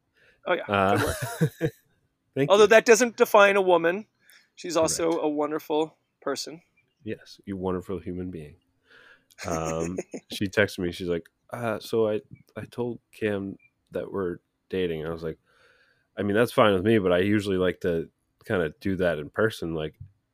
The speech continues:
Speaker 2: be a man and ask you out. But, I mean, I will accept those terms, yes." <laughs>
Speaker 1: <laughs> So, I'm some conduit in some way, shape,
Speaker 2: Oh,
Speaker 1: or
Speaker 2: yeah.
Speaker 1: form. Is that what we're
Speaker 2: Yes.
Speaker 1: saying?
Speaker 2: And for that, I
Speaker 1: Yes.
Speaker 2: thank you.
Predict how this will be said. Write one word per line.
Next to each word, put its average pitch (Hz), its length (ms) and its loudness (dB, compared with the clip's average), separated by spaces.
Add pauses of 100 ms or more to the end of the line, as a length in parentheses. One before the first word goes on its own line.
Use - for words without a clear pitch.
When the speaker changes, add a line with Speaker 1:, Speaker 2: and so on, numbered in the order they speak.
(120)
Speaker 2:
be 87 140 -2
a 80 60 -2
man 82 280 -2
and 76 100 -6
ask 82 300 -8
you 85 140 -2
out. 85 300 -2
But, - 160 -10 (440)
I 95 60 -6
mean, 87 160 -4
I 80 80 -6
will 87 260 -4
accept - 360 -12
those 69 220 -14
terms, - 420 -18
yes." - 340 -12 (520)
<laughs> - 0 -
Speaker 1:
<laughs> 226 1500 8 (540)
So, 220 260 8 (220)
I'm 233 220 12
some 240 320 8
conduit 196 600 8
in 170 160 -2
some 180 300 4
way, 170 200 6
shape, 160 260 4
Speaker 2:
Oh, 131 40 10
Speaker 1:
or 110 60 8
Speaker 2:
yeah. - 20 6
Speaker 1:
form. 147 320 2
Is 131 80 -6
that 160 160 0
what - 160 2
we're 165 80 -4
Speaker 2:
Yes. - 20 -4
Speaker 1:
saying? 175 380 -4 (240)
Speaker 2:
And 95 320 -2
for 98 180 0
that, 95 320 6
I 98 140 2
Speaker 1:
Yes. - 80 -10
Speaker 2:
thank 80 240 -6
you. 71 220 -14